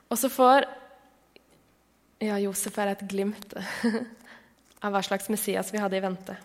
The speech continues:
Jeg skippet et poeng her. Når Josef er i Egypt, så får han et ekstra navn av farao, Sofnat Panea,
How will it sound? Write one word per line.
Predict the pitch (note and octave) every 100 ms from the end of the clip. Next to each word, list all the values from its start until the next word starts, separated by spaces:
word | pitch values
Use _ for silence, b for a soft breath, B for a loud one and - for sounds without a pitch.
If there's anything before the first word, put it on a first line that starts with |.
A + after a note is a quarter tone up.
| - - - -
Jeg | -
skippet | G3+ - F#3+
et | -
poeng | - G3 G3
her. | G3+ - _ _ _ _ _ - _ _ _ _ - B B B B
Når | B3 B3
Josef | A#3 C4+ - A#3
er | G#3+
i | A3+
Egypt, | A#3 -
så | B3
får | A#3 G3+ G3
han | A3+
et | A3+
ekstra | G3 - A3 A#3
navn | A#3 C#4+ B3+ G#3 - - - B B B -
av | A3+
farao, | G#3 F3+ F#3 G#3 G#3+ -
Sofnat | - A3+ A3 - A3 A3+ - -
Panea, | A#3 A3 G3 A#3+